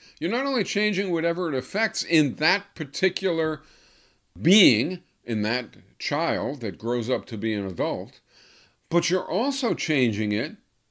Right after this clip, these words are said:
in the, in the line of descendants. You're act-, you're literally changing the D N A.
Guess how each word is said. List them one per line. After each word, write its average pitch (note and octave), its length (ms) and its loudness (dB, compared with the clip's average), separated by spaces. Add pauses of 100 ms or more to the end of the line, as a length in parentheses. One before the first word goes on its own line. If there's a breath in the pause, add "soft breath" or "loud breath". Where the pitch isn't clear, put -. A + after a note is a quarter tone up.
(500)
in D#3+ 220 2
the, D3 220 0 (260)
in D3 280 0
the C#3+ 200 4
line E3+ 640 2
of C3+ 180 0
descendants. C3 920 -2 (500)
You're C#3+ 340 -2
act-, E3 320 -2
you're C3+ 180 0
literally F3 640 0
changing F3 800 -2
the B2 80 -8
D D#3+ 260 -2
N D#3+ 220 -2
A. D3+ 340 -4